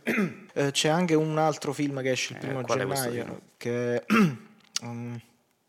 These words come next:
Speaker 1: mm, c'è dei migliori famiglie.
Speaker 2: Ah?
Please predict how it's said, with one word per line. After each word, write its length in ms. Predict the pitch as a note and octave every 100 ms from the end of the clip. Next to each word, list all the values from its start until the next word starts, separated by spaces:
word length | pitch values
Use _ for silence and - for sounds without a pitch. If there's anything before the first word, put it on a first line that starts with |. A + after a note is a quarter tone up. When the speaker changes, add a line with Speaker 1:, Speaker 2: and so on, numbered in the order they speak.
| _ _ _ _ _ _ -
Speaker 1:
mm, 180 | B2 B2 A#2+ -
c'è 200 | C3 B2+
dei 160 | B2+
migliori 520 | B2+ B2+ B2+ B2+ C3 B2
famiglie. 500 | B2 B2 A#2 A2+ A2+ _ _ _ _ _
Speaker 2:
Ah? 140 | -